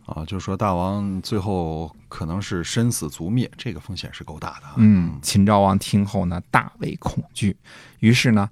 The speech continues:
Speaker 2: 拜范雎为丞相，是这个时候拜范雎为丞相的，
Speaker 1: 嗯。
Speaker 2: 收回了魏冉的印信，命令他回到他的封地陶，就是救国去了。
Speaker 1: 嗯。
Speaker 2: 嗯，秦王命令呢，呃，供给车辆和牛马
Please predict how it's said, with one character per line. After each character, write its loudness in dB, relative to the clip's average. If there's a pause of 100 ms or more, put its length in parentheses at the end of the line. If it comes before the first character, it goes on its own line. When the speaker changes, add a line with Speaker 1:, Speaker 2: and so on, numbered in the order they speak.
(260)
Speaker 2:
拜 4
范 2
雎 0
为 0
丞 -4
相， -2
是 -16
这 4
个 0
时 -6
候 0
拜 -2
范 -2
雎 -2
为 -4
丞 -6
相 0
的， 2
Speaker 1:
嗯。 -12 (200)
Speaker 2:
收 6
回 2
了 6
魏 4
冉 -2
的 -6 (180)
印 4
信， 2 (220)
命 6
令 6
他 -6
回 -2
到 0
他 -6
的 -6
封 2
地 -4 (120)
陶， 0 (140)
就 -10
是 -8
救 0
国 -2
去 -2
了。 -4
Speaker 1:
嗯。 -10
Speaker 2:
嗯， 4 (560)
秦 6
王 8
命 6
令 6
呢， 4 (220)
呃， 0
供 6
给 2
车 2
辆 2
和 2
牛 6
马 0